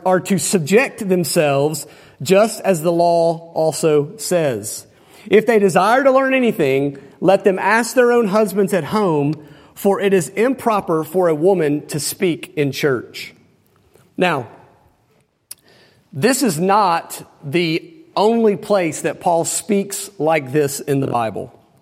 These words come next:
okay? Matter of fact, I'm gonna ask you to hold your place there, turn to the right in your Bible, maybe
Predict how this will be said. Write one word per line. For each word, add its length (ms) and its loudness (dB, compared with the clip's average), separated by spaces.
okay? 460 0
Matter 180 2
of 80 0
fact, 240 0
I'm 100 -2
gonna 140 0
ask 420 -4
you 220 0
to 340 0
hold 280 4
your 120 0
place 380 -2
there, 440 0
turn 260 2
to 80 -2
the 120 2
right 440 2
in 100 2
your 120 4
Bible, 720 0
maybe 500 0